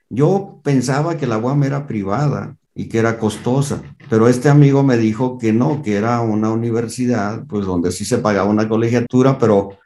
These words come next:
había manera de obtener beca, ¿no? Y entonces yo vivía cerca de la uam, Iztapalapa, y bueno, allí daban la carrera de química,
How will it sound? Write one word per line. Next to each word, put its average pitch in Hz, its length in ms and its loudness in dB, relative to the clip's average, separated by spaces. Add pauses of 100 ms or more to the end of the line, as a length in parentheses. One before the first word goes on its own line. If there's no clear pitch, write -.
había 123 580 4
manera 110 560 0
de 98 240 -4
obtener 101 520 -2
beca, 139 400 2
¿no? 78 280 -8 (220)
Y 107 120 0
entonces 120 920 2
yo 127 220 2
vivía 135 440 6
cerca 110 400 0
de 113 140 2
la 120 160 2
uam, 123 580 -2
Iztapalapa, 98 920 -4 (160)
y 95 340 -2
bueno, 101 360 2
allí 104 240 2
daban 95 320 0
la 92 80 -4
carrera 90 260 -4
de 90 120 -4
química, 143 920 0